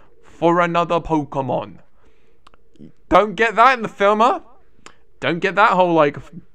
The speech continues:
bullshit for the first, like, thirty, forty, like, like, literally, that, like, that is about forty minutes. You do, you do stuff around the, the laboratory for about forty minutes.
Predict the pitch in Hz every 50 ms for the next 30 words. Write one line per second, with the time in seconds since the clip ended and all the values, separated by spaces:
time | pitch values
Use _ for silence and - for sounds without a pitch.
0 | - - - 151 170 180 180 160 - - 190 185 165 - 165 156 147 - 165 160
1 | 151 - 160 151 143 - - - 170 165 170 170 165 165 - - 160 165 160 160
2 | 156 147 139 - - - - 139 131 135 131 - - - - 151 185 220 247 294
3 | 320 - 220 175 147 202 196 175 - - - - - - 147 160 151 - 180 214
4 | 240 220 220 190 160 - - 180 196 208 208 202 208 196 156 120 - - - -
5 | - - - - - 156 160 175 190 185 180 170 - 165 170 185 185 175 - -
6 | 220 208 - 202 190 190 185 180 175 170 165 156 156 151 151 147 147 147 143 113
7 | 117 - - - - - 143 156 175 175 170 160 151 135 127 123 - 131 131 135
8 | - - 262 277 285 277 277 294 294 269 - - - - -